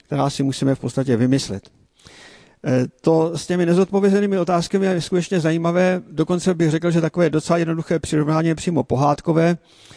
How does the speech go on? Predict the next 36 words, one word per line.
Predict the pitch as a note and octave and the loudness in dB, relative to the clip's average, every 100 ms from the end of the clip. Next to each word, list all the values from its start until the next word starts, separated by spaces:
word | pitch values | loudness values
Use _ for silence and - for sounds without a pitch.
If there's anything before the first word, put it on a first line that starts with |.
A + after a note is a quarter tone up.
| - - - _ | -20 -20 -20 _
Když | B2 C3+ D3+ - | -4 0 0 0
si | F3+ | 0
vezmete | F3 F#3+ F3 | 2 2 0
pohádky, | C#3+ D#3 D#3+ D#3+ F3 | 0 2 2 0 -2
tak | D#3+ | 0
v | D#3+ | 0
nich | D#3+ D3+ | -2 0
velmi | D#3 F3 | -2 0
často | E3 D3 D#3+ | -4 -2 -2
vystupuje | C#3+ - E3 F3 D#3+ | -2 -2 -2 2 2
zakletá | B2 - E3 C3+ A2+ | 0 -2 0 0 0
princezna. | B2 B2+ C#3+ C3 D3+ D#3+ F3 E3+ - - - - - - | -4 -4 -4 0 0 2 -2 -6 -18 -20 -20 -20 -20 -8
Eh, | - C3 - - | -2 -2 -2 -2
ta | D3+ C#3+ D3 D3 | 0 2 0 -2
je | C#3 C3+ | -2 0
ve | B2+ C3+ | 0 -2
sluji, | - D3+ D#3 D#3+ | 0 2 4 2
kterou | - D3 C3+ | -2 -2 0
hlídá | C3+ C#3 C#3 | -2 0 -2
zlý | B2+ C#3 C3+ B2+ | 0 0 0 -2
drak | A#2+ C#3+ - | -2 -2 -2
nebo | C3 A#2+ | -6 -4
saň. | G#2 C#3 C3+ D#3+ D#3+ - - _ _ - | -2 0 0 0 -4 -8 -20 _ _ -14
Když | C#3+ C3+ | -2 -2
je | C3+ | 0
to | B2+ | -2
saň, | - C#3+ | 0 -2
tak | C#3 A#2+ | -2 -2
je | A#2+ | -2
lítá. | A#2+ B2+ C3+ B2+ D3 C#3+ _ _ - - - - - - | -2 -2 0 0 -2 -6 _ _ -20 -20 -20 -20 -18 -4
A | C3+ | 0
teď | E3+ F3 | 0 0
tedy | F#3+ | 2
je | F#3 D#3+ | 2 2
statečný | D3 - E3+ F3+ E3+ C#3+ | -2 -2 -2 -2 0 0
princ, | - D#3 F#3 - | 2 0 -2 -8